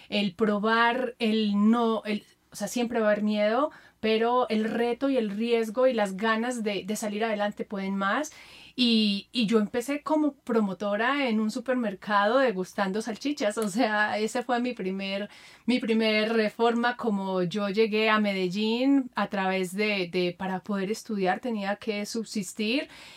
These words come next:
y, y así inicié, así inicié,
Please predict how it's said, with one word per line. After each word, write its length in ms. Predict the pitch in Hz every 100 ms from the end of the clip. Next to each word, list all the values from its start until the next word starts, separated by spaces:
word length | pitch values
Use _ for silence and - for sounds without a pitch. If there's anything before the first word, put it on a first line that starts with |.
| -
y, 640 | 226 208 196 190 185 180 214
y 80 |
así 220 | 208 190 196
inicié, 440 | 190 185 180 -
así 260 | 190 - 196
inicié, 600 | 202 214 240 247 302